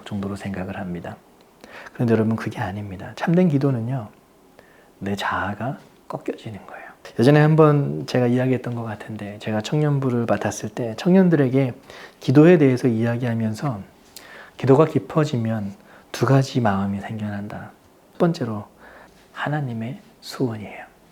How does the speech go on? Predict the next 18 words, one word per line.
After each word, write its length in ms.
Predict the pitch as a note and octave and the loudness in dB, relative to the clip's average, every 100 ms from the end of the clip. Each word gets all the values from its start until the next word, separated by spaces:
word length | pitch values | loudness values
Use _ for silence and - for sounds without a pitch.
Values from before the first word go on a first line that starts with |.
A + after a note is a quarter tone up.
| - - - | -20 -20 0
내 120 | C#3+ | 4
바램보다 760 | D#3+ C3 C#3 D3+ C#3+ F3 G#2 - | 4 6 4 4 4 4 0 -4
하나님의 580 | - - A3+ A3+ F#3 F3+ | -4 4 4 6 4 4
바램이 560 | - G#2+ G#2 A2+ F#3+ - _ _ _ | 2 2 2 0 -2 -6 _ _ _
내 140 | - G#2 | -8 -6
마음에 600 | F#2+ F2 F2+ F2 F2+ - _ | -4 -6 -6 -8 -10 -12 _
자리 240 | - F2+ F#2 | -10 -8 -8
잡게 260 | - - | -14 -16
됩니다. 460 | - F#2+ F#2+ G#2 A2+ - _ _ - - _ | -16 -14 -14 -14 -16 -18 _ _ -20 -20 _
두 100 | B2+ | 4
번째로는요, 800 | C#3+ E3 D#3 C#3 A#2 G#2+ G#2 G2 - _ | 6 8 6 6 2 0 -2 -6 -14 _
거울이에요. 640 | - F#2+ G#2 G#2 F#2 - - - - _ | -4 -2 -4 -6 -12 -14 -18 -20 -20 _
기도가 380 | - E3 F3+ D#3 | 4 8 8 6
깊어지면 600 | - - D#3+ D#3+ D3+ D3 | 2 4 6 6 6 4
깊어질수록 640 | - - C#3+ C3+ - C3+ B2 | 0 4 6 6 4 0 4
내 120 | C3+ | 4
안에 240 | A#2 A#2 A#2 | 4 2 -2
거울이 640 | - A2+ A2+ D3+ A2 | -2 -2 2 2 0